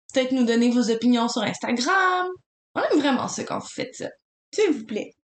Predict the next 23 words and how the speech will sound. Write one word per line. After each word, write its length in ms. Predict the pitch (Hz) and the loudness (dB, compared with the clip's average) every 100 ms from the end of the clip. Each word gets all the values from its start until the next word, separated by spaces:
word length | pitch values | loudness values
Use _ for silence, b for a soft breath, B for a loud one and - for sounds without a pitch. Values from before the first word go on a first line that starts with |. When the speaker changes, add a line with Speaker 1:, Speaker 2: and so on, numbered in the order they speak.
| _ - | _ -14
Speaker 2:
Non. 180 | - 247 233 | -4 -2 2
Speaker 1:
S'il 100 | 466 | 2
vous 80 | 453 | 2
plaît. 540 | 330 330 311 247 196 | 2 4 4 2 0
Speaker 2:
Ouais, 320 | 247 269 240 226 | 2 2 2 0
s'il 160 | 320 | 0
vous 80 | 302 | 0
plaît. 380 | 247 226 202 220 - _ - | 0 -2 -2 -6 -12 _ -8
Speaker 1:
Tu 140 | 262 262 | -2 0
l'as 100 | 269 | 2
manqué. 640 | 262 214 - 262 247 202 196 - | 0 -2 -6 -6 -6 -8 -12 -6
Speaker 2:
Je 60 | |
m'excuse, 480 | 240 220 - 220 208 214 | -6 -6 -4 -4 -2 -4
je 80 | 220 | -4
suis 140 | - | -6
trop, 360 | - 240 240 226 | -4 0 2 0
euh, 100 | 208 | 0
j'ai 100 | 220 | 0
mal 160 | 220 226 | 0 2
à 140 | 202 | 0
la 20 | |
gorge, 220 | 196 214 | -2 -6
vraiment, 160 | 208 | -6